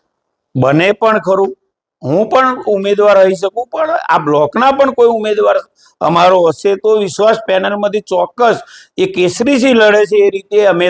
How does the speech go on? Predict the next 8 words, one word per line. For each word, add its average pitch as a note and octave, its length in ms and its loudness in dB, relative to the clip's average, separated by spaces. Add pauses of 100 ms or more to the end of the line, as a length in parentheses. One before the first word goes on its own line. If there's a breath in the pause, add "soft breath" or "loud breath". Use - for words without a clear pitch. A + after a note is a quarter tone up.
ત્રણેય G3+ 400 -2 (240)
તાલુકાની G#3+ 600 0
અંદર G3+ 240 -4 (120)
કામ F3 200 0 (120)
કરીશું G#3 440 -4 (280 soft breath)
અને E3+ 100 -2
અમારો E3 340 2 (240)
વિશ્વાસ A3 560 0